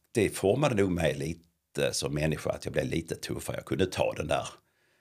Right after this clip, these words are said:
eh, mobbingen som, som skulle kunna uppstå.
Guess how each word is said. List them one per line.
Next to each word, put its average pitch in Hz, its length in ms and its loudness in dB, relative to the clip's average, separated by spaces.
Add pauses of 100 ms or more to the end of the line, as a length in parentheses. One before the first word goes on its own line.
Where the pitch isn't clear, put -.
(160)
eh, - 100 -10 (840)
mobbingen 71 680 4 (500)
som, 67 240 -2
som 65 160 -4
skulle 71 240 0
kunna 73 200 2
uppstå. 76 460 2